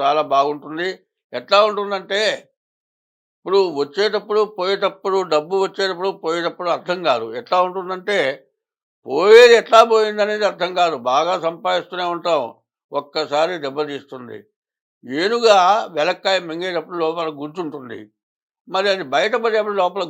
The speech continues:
గుజ్జు లేకుండా మాయమైపోతుంది. పగలగొట్టి చూస్తే గుజ్జు ఉండడు. మామూలుగా వెలక్కాయ, వెలక్కాయ పగలగొడితే దాంట్లో గుజ్జు ఉంటుంది. అట్లాగే మన దగ్గర ఉన్న డబ్బులు మాయమైపోయేది, మనకు నష్టం వచ్చేది, లక్ష్మి పూర్తిగా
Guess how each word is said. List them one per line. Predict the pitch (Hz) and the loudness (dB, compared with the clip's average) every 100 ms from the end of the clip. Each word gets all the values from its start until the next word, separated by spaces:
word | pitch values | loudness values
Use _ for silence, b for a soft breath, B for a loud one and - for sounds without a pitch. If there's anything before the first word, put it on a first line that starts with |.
| 147 | -8
గుజ్జు | 160 190 | -10 -4
లేకుండా | 180 165 165 160 | -4 -4 -6 -2
మాయమైపోతుంది. | 139 156 151 131 143 131 135 135 - | 0 0 -2 -6 -8 -12 -12 -12 -4
పగలగొట్టి | 160 180 185 175 | -2 -2 -6 -10
చూస్తే | 175 - 190 | -12 -8 -8
గుజ్జు | 135 120 123 | -8 -12 -12
ఉండడు. | 110 113 - _ _ _ _ _ 127 | -12 -14 -20 _ _ _ _ _ 0
మామూలుగా | 147 208 233 226 214 | 4 4 4 4 4
వెలక్కాయ, | 208 196 196 190 | 2 0 0 0
వెలక్కాయ | 190 190 190 185 | -4 -2 -2 0
పగలగొడితే | 185 180 190 196 240 202 | -2 -2 -6 -4 -4 -2
దాంట్లో | 151 147 156 131 | -4 -4 -8 -10
గుజ్జు | 120 139 | -12 -14
ఉంటుంది. | 117 131 117 | -14 -14 -12
అట్లాగే | 120 175 185 185 135 135 - _ _ _ _ | -8 -4 -2 0 0 -4 -10 _ _ _ _
మన | 117 127 | -6 -4
దగ్గర | 139 160 190 | -4 -4 -4
ఉన్న | 196 175 | -4 -2
డబ్బులు | 143 185 170 | -4 -6 -4
మాయమైపోయేది, | 131 143 180 180 170 156 139 135 139 143 - _ _ _ | -2 -2 -2 -6 -6 -4 -4 -4 -8 -12 -16 _ _ _
మనకు | 131 143 156 143 | -4 -2 -2 -4
నష్టం | 131 - 196 185 | -4 -4 -6 -6
వచ్చేది, | - 151 131 131 135 - _ _ 123 | -8 -8 -8 -10 -12 -16 _ _ -8
లక్ష్మి | 135 135 190 202 196 | -6 -8 -8 -10 -10
పూర్తిగా | 156 151 160 | -14 -10 -6